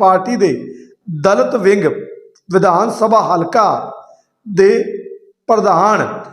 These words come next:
ਮੇਵਾ ਸਿੰਘ ਨੂੰ ਗ੍ਰਿਫਤਾਰ ਕੀਤਾ ਹੈ। ਮੇਵਾ ਸਿੰਘ ਤੇ ਇੱਕ ਮਹਿਲਾ ਨਾਲ ਜਿਨਸੀ ਸ਼ੋਸ਼ਣ ਅਤੇ ਉਸ ਦੀ ਮਾਂ ਨਾਲ ਕੁੱਟਮਾਰ ਕਰਨ ਦਾ ਦੋਸ਼ ਹੈ।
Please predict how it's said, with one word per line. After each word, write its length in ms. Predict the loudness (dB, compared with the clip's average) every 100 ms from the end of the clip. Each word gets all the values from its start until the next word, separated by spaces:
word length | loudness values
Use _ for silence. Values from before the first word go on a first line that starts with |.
| -20 -12
ਮੇਵਾ 600 | -6 -4 2 4 4 2
ਸਿੰਘ 220 | 0 -2
ਨੂੰ 120 | 0 2
ਗ੍ਰਿਫਤਾਰ 380 | 0 2 0
ਕੀਤਾ 320 | 0 -2 0 0
ਹੈ। 360 | -2 -6 -16 -20 _ _ _
ਮੇਵਾ 420 | -4 2 4 4 0
ਸਿੰਘ 360 | 0 0 0 -6 0
ਤੇ 360 | 2 2 0 2
ਇੱਕ 440 | 2 2 0 -2 0
ਮਹਿਲਾ 300 | 0 2 2
ਨਾਲ 180 | 2 0
ਜਿਨਸੀ 320 | -2 -6 -8
ਸ਼ੋਸ਼ਣ 420 | -2 -2 0 -2
ਅਤੇ 160 | 2 2
ਉਸ 180 | 0 -2
ਦੀ 120 | -4
ਮਾਂ 260 | 2 2
ਨਾਲ 480 | 2 0 0 -6 -16 -20 _
ਕੁੱਟਮਾਰ 420 | 0 2 2 0 0
ਕਰਨ 260 | 0 0
ਦਾ 100 | 0
ਦੋਸ਼ 340 | 2 2 2 2
ਹੈ। 360 | 0 -2 -12